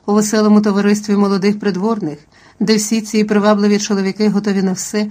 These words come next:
аби тільки домогтися її уваги. Відверто кажучи, Людовику імпонувало те, що вони так захоплюються його дружиною, хоча іноді його і мучили ревнощі.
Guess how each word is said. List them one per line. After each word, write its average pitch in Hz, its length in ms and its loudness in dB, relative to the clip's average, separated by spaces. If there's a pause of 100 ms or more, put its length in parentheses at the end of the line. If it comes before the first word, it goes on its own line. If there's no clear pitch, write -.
(180)
аби 208 220 4
тільки 214 320 -2
домогтися 190 560 -2
її 180 260 -4
уваги. 165 500 -4 (1120)
Відверто 214 460 0
кажучи, 214 680 -2 (340)
Людовику 262 560 2
імпонувало 226 680 2
те, 220 280 -2
що - 240 -4
вони 196 180 0
так 208 220 0
захоплюються 208 720 -2
його 214 220 0
дружиною, 233 600 -4 (460)
хоча 247 280 -2
іноді 233 460 2
його 214 380 2
і 220 200 -4
мучили 247 380 0
ревнощі. 208 640 -4